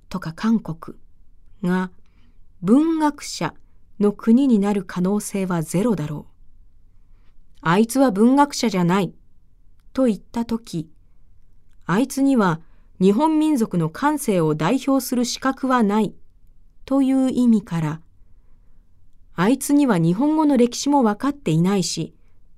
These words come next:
日本語独自の可能性も理解していないというような意味に変われば、文学者であることと文学者ではない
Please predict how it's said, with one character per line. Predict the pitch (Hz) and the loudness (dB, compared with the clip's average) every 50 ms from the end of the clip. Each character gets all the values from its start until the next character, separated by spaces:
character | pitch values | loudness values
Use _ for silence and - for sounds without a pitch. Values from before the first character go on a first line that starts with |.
| - - | -6 0
日 | 185 202 202 | 2 2 4
本 | 226 302 294 294 285 | 4 2 0 2 2
語 | 294 285 | 4 4
独 | 254 302 294 - | 4 2 2 0
自 | 285 - 226 | 0 2 2
の | 196 165 | 0 0
可 | 160 - 170 | -2 -2 0
能 | 180 208 262 269 | 0 0 0 0
性 | - - 269 262 | -2 -2 -2 -2
も | 254 247 240 | 0 0 0
理 | 208 233 | 0 0
解 | 233 - 294 226 165 | -2 -2 -2 -2 -2
し | 160 - - | -4 -8 -6
て | - 190 | -4 -2
い | 185 180 | 0 0
な | 175 185 190 | 0 0 -2
い | 165 - - - - - - - _ - - - - - - - - - - - - - - - - - - - - _ - - - - - - - - - | -4 -8 -14 -20 -20 -20 -20 -20 _ -20 -20 -20 -20 -20 -20 -20 -20 -20 -20 -20 -20 -20 -20 -20 -20 -20 -20 -20 -20 _ -20 -20 -20 -20 -20 -20 -20 -20 -8
と | - 254 269 | -2 -2 0
い | 254 262 | 0 2
う | 277 285 277 | 2 2 2
よ | 262 285 285 269 | 2 2 2 2
う | |
な | 240 214 196 | 2 0 0
意 | 202 202 214 | 2 4 4
味 | 226 226 | 4 4
に | 208 190 180 - | 4 2 -2 -6
変 | - 180 175 | -8 -8 -6
わ | 190 | -4
れ | 208 226 220 | -2 -2 -2
ば、 | 214 190 180 165 165 - - - _ - - - - - - - - - 175 | -2 -2 -4 -4 -6 -14 -20 -20 _ -20 -20 -20 -20 -20 -20 -20 -20 -10 0
文 | 165 196 240 302 294 285 | 4 4 6 6 6 4
学 | 277 269 262 - | 2 2 0 -2
者 | - - 214 160 | -8 -4 -4 -2
で | 160 160 156 | -2 -2 0
あ | 156 170 180 | 0 -2 -2
る | 165 - - - - - - - - - - - - | -4 -4 -6 -18 -20 -20 -20 -20 -20 -20 -20 -20 -12
こ | - - 180 | -8 -8 -4
と | - 233 226 | -4 -4 -4
と | - 160 156 156 - _ - _ - - - - 180 | -2 -4 -4 -4 -8 _ -20 _ -20 -20 -20 -12 -2
文 | 156 175 214 294 311 | 4 4 4 4 6
学 | 285 277 277 277 - | 4 2 2 0 -4
者 | - 247 233 | -2 -2 0
で | 180 170 160 | 0 0 -2
は | 151 147 | -2 -2
な | 147 151 170 190 | -2 -2 -2 -2
い | 175 165 | -2 -4